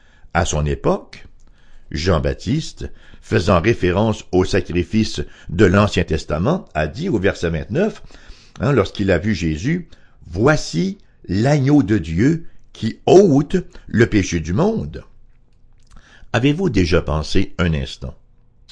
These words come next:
à, à tout ce que cela, à tout ce qui est impliqué dans une telle déclaration pour les Juifs de l'époque ? Hein ?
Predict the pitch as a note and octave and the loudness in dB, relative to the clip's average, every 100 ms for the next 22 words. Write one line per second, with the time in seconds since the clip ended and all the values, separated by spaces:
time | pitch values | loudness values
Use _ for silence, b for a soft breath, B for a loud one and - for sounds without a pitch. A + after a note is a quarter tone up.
0 | - b b b b b - F2+ F#2 F#2 | -20 b b b b b -6 0 2 2
1 | F2+ F2 D#2+ - A#2 - A3+ G#3 - A2+ | 2 2 0 -2 -2 0 0 0 0 0
2 | - G#2+ G2 G#2+ C#3 D#3+ _ _ - - | 2 2 2 0 -2 -8 _ _ -20 -20
3 | _ _ _ _ _ - - B2 A2+ - | _ _ _ _ _ -14 -8 -4 0 2
4 | - A#2+ F3+ - B2 - A2 B2 - b | 2 8 8 8 0 0 -2 -2 -14 b
5 | E2 A2+ F2 A2 F2 D3 A#2 G2 - D#2 | -2 0 2 0 2 2 2 0 0 -2
6 | D2 - E2 E2 b b - G2+ G2+ G2+ | 2 2 2 -4 b b 6 6 6 0
7 | D#2 E2 A2+ G#2+ - C#2+ B1 - A1 - | 0 -2 -2 -4 -6 -6 -6 -10 -12 -14
8 | - - _ - - - C#3 | -20 -20 _ -20 -10 -2 0